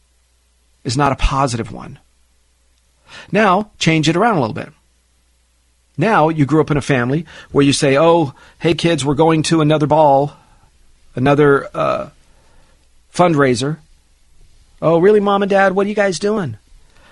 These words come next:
"Well, we're trying to raise money for the hospital. We got the Smiths and the Joneses, and, and they have some extra cash, and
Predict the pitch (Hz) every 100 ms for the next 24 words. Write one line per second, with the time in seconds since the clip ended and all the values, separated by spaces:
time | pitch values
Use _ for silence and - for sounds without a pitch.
0 | - - 175 180 160 185 185 175 170 156
1 | 170 160 151 139 170 156 127 104 117 135
2 | - 135 - 160 - 160 139 123 151 151
3 | 135 139 127 117 117 123 120 139 139 131
4 | - 143 - 123 - 139 143 - 120